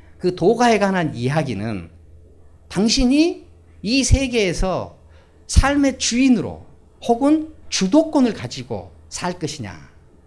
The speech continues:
아니면은 정해진 신념과 이념을 집행하는 사람으로 살 것이냐 하는 데 대한 매우 심각한 반성을 제기해 줄 수 있어요. 자, 지금 제가 서두에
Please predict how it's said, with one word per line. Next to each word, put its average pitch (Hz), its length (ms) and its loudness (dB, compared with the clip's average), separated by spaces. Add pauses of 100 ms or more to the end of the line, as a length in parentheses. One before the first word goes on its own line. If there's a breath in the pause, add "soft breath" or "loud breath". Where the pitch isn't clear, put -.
(120)
아니면은 170 760 0 (340 soft breath)
정해진 233 680 2
신념과 190 920 -2
이념을 175 840 0 (240 loud breath)
집행하는 254 680 -2
사람으로 202 400 -4
살 151 200 -8
것이냐 104 540 -10 (280 soft breath)
하는 214 300 -4
데 180 140 -4
대한 165 540 -4
매우 123 240 -4
심각한 - 580 -8
반성을 156 500 -6
제기해 139 380 -4
줄 117 100 -14
수 - 140 -14
있어요. 95 260 -14 (580)
자, 113 220 -20 (300 soft breath)
지금 220 160 0
제가 202 480 0
서두에 196 680 -4